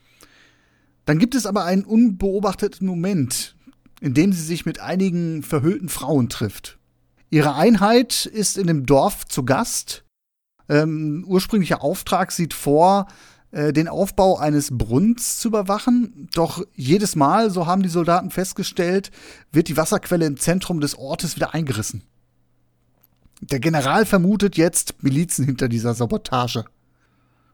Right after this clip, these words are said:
Doch weil jetzt Kim Baker unbeobachtet ein Gespräch führen kann, findet sie heraus,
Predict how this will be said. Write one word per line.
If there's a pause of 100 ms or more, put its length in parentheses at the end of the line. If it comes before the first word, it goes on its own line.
(640)
Doch (380)
weil
jetzt
Kim
Baker
unbeobachtet
ein
Gespräch
führen
kann,
findet
sie
heraus,